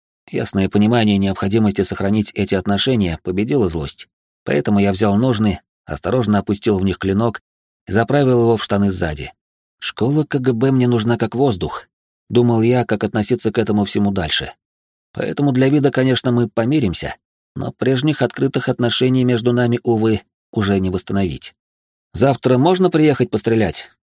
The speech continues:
Приняв решение не портить отношения с нужными людьми, я улыбнулся им, показывая, что якобы сменил гнев на милость. «Приезжай, Ванюша!» Лиц не было видно, но они явно улыбались.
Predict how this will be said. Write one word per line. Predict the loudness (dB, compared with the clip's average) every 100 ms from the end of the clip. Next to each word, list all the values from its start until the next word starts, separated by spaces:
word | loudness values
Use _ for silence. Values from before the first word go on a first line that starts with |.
| _ _ -6
Приняв | -2 -2 -2
решение | -2 2 2 2
не | 0
портить | -2 -4 -4 -4
отношения | -2 -2 0 0 0
с | -2
нужными | -2 -2 0
людьми, | 0 0 0
я | 0 0
улыбнулся | 0 -2 -4 -6 -6
им, | -8 -10 _ _
показывая, | -14 -6 -2 0 0
что | 0 0
якобы | 0 0 0 0 0
сменил | 0 0 0
гнев | -2 -4
на | -2 -4
милость. | -4 -8 -12 -16 _ _ _ _ _
«Приезжай, | 2 4 4 4 4 4
Ванюша!» | 4 4 2 -2 -6 -12 _ _ _ _
Лиц | -4 -4 -2
не | -2 0
было | 2 2
видно, | 2 0 -6 -10 _ _
но | -2 2
они | 4 4
явно | 2 2 0
улыбались. | 0 0 0 0 -4 -8 -12